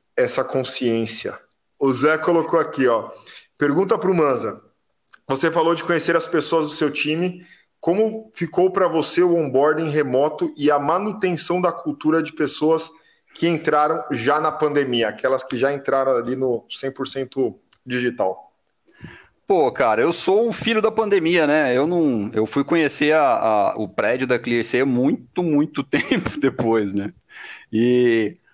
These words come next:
Speaker 2: dentro de onboarding digital, a gente tem, a gente tem que fazer as acolhidas, né, que o pessoal chama, da melhor forma possível, né? Dentro da Clear é legal que os primeiros dois dias a, a gente faz acolhida com o time de R H,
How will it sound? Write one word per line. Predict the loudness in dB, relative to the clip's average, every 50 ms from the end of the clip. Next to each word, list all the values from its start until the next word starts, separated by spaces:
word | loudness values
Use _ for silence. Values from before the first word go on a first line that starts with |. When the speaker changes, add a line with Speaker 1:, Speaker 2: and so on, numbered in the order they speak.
| _ _ _ _ -4
Speaker 2:
dentro | -2 -2 0 0 0
de | 2 2
onboarding | 2 2 4 2 2 2 4 2 0
digital, | 2 2 0 0 2 2 2 2 2
a | 2
gente | 0 0 -2 -2 -2
tem, | -4 -2 -2 0 0 0 0
a | 0
gente | 2 0 0 -2 -2
tem | -2 -2
que | -2 0
fazer | 0 0 0 0 2 2 2 4 4 4 4 2 2 2 0 0 0
as | 0 0 0
acolhidas, | 0 -2 0 0 0 2 2 2 0 2 2 2 2 2 0
né, | -2 -2 -2
que | -4
o |
pessoal | -4 -4 -2 0 0 0 0
chama, | 0 0 0 2 2 0 -2 -4 -4 -4
da | -2 -2
melhor | 0 0 0 0 0
forma | 0 -2 -2 -2
possível, | -4 -6 -8 -6 -6 -6 -6 -4 -2 -2 -2 -2
né? | -2 -4 -6 -12 _ _ _ _ _ _ _ _ _ -20 -20 -12 -4
Dentro | -2 -2 0 0 0
da | 0 0
Clear | 0 0 2 2 2 2
é | 2
legal | 2 2 2 2 2 2 2 0 -2
que | -4 -4 -2 -2 -2 -2 -4 -8 -18 -20 _ -20 -20 -20 -20 _ _
os | -10 -6
primeiros | -2 0 2 2 2 2 0 0
dois | 2 2 2 0
dias | 0 -2 0 0 0 2 2
a, | 2 2 2 2
a | 0
gente | -2 -2 -4 -2
faz | 0 0 2 2
acolhida | 0 0 0 0 0 2 0 0 0
com | 0 -2
o | -2
time | 0 0 0 0 2
de | 2
R | 2 2 2
H, | 0 2 2 2 2 0 -2 -4 -8